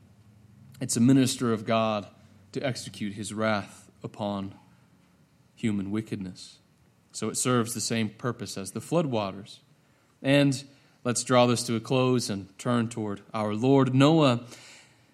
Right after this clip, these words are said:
he exercises that dominion originally promised to Adam, but now under the grim conditions of sin and death. And Noah's own story, right, comes to somewhat of an embarrassing end.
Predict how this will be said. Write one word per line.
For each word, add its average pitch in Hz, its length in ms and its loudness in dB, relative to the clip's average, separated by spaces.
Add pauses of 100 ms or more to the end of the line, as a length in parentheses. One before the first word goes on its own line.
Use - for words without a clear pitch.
(360)
he 151 140 6
exercises 127 720 2
that 123 180 0
dominion 123 480 6
originally 120 460 4
promised 120 440 2
to - 120 -6
Adam, 120 340 2
but 117 140 -4
now 143 340 2
under 139 260 2
the 120 140 0
grim 123 420 2
conditions 113 640 0
of 101 120 -8
sin 117 260 -2
and 101 160 -4
death. 92 420 -12 (400)
And 139 180 2
Noah's 208 260 4
own 202 160 4
story, 120 340 2
right, 120 300 -2
comes 135 260 -4
to 127 140 -2
somewhat 127 500 0
of 120 100 -6
an 113 60 0
embarrassing 113 580 -2
end. 110 280 -6